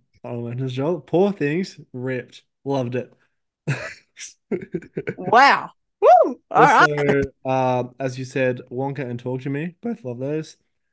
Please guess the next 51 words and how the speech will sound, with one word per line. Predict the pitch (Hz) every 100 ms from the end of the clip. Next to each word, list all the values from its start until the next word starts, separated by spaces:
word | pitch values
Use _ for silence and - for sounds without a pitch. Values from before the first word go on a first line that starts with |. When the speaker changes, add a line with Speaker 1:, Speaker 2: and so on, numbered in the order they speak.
| _
Speaker 1:
Blackberry, | 147 175 180 190 202 220 - _ _ _ _
uh, | 135 135 131 127 113 _ -
which | 127 131
is | 123
about, | 117 117 117 -
you | 123
know, | 113 131 147
the | 123
Blackberry, | 120 120 117
the | 110
phone | 117 120
company. | 127 127 175
Speaker 2:
Yep. | - _
Speaker 1:
That's | 123 123
my | 127
number | 120
twelve. | 110 120 135 156 _
S-, | - - _ _
so | - 127 123
eleven, | 131 127 131 165
so | - 135 131
close | 131 127
to | 131
the | 127
list. | 156 180 - _ _ _ _ _ _ 123
Um, | 127 127 123 123 _
Are | 139
You | 156 151
There, | 143 139
God? | 139 143 143
It's | 139
Me, | 139 135
Margaret | 123 127 135 165 - -
is | 127
one | 123
of | 123
the |
better | 120 120
coming | 117 123 117
of | 113
age | 117 -
films | 123 123
I've | 123
seen | - 120
in |
a | 156
Speaker 2:
Rachel | 120
Speaker 1:
while. | 147
Speaker 2:
McAdams, | 151 156 156
right? | 160 208 - -
Speaker 1:
Yeah. | 143